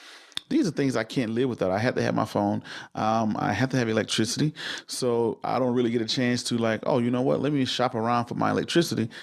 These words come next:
unless I just went green and got panels on my house.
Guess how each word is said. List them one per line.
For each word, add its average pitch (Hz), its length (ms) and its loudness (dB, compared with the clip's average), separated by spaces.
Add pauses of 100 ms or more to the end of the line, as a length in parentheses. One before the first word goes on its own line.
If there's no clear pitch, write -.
(140)
unless 113 400 -2
I 113 60 2
just 110 180 0
went 107 180 0
green 123 340 0
and 107 100 0
got 101 180 0
panels 127 340 0
on 87 80 -2
my - 100 -2
house. - 300 -2